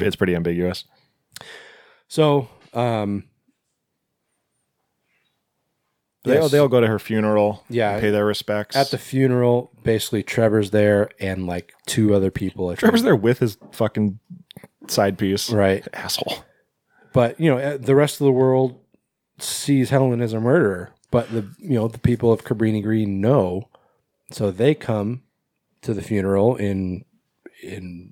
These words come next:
Speaker 2: In
Speaker 1: basically
Speaker 2: mass,
Speaker 1: a,
Speaker 2: yeah.
Speaker 1: a parade. <laughs> Um, and, uh, I think they drop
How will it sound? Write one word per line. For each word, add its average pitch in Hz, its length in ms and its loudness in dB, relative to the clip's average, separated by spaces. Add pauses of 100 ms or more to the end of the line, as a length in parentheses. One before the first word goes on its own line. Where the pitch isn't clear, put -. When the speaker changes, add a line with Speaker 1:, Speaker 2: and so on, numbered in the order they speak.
Speaker 2:
In 95 140 -2
Speaker 1:
basically - 40 -4
Speaker 2:
mass, 101 440 -2 (100)
Speaker 1:
a, 90 40 -10
Speaker 2:
yeah. 104 120 -4
Speaker 1:
a 101 60 -6
parade. 101 640 0
<laughs> - 140 2 (500)
Um, 95 640 0
and, 92 540 -2
uh, 87 260 -4 (1600)
I - 60 -10
think 117 160 -2
they 104 160 4
drop - 600 -8